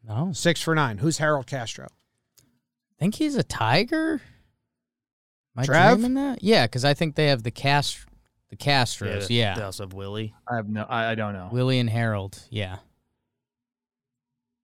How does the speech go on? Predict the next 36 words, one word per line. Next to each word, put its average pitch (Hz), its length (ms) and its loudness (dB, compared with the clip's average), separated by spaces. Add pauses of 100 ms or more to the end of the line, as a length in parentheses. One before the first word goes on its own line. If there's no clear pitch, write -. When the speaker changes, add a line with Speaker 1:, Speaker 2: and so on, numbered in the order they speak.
(200)
Speaker 1:
Go 135 120 2
Tiger 208 480 4
up. 233 240 6
Don't 156 220 -4
sleep 220 340 2
on 113 200 -2
him. 92 140 -16 (1500)
Speaker 4:
Can 156 140 -4
I 143 100 0
give 139 180 0
a 127 100 2
Nick 147 320 -4
Castellano 147 680 0
shout - 300 0
out 151 120 4
real 147 100 8
Speaker 2:
Dude, 147 100 6
Speaker 4:
quick? - 220 0
Speaker 2:
look 147 160 2
Speaker 1:
Sure. 185 300 4
Speaker 2:
at, - 80 -8
wanna 143 240 2
see 175 200 2
it, 170 160 2
wanna 143 240 2
hear 165 160 6
how 160 120 6
many 160 140 2
positions 135 760 -4 (1040)
Harold 135 360 2
Castro - 420 0
has 196 180 6
played 180 320 2
this 196 220 -2
year? 220 220 -2 (140)
Speaker 1:
Yeah. 147 180 -12